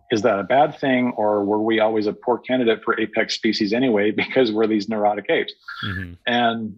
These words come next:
Speaker 1: so, um, you know, he basically says we're not, you know, we're really evolved to, to deal with coordinating in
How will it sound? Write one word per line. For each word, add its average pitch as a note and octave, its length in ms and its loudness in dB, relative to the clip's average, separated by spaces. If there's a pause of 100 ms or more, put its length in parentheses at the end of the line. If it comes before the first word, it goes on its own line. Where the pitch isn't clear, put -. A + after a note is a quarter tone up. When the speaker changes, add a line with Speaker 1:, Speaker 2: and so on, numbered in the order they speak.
(180)
Speaker 1:
so, B2+ 520 -2 (260)
um, B2+ 500 0 (220)
you - 80 -6
know, B2+ 160 2
he F#3+ 200 -4
basically D3 460 0
says C3 380 0
we're D3 160 0
not, D3 340 -2 (120)
you D#3+ 80 -4
know, C3 80 0
we're C#3+ 160 0
really D3+ 260 2
evolved G#2 540 0
to, G#2+ 420 0
to A#2 100 0
deal G#2 380 2
with G2 360 -2 (280)
coordinating G#2 840 0
in G2+ 520 0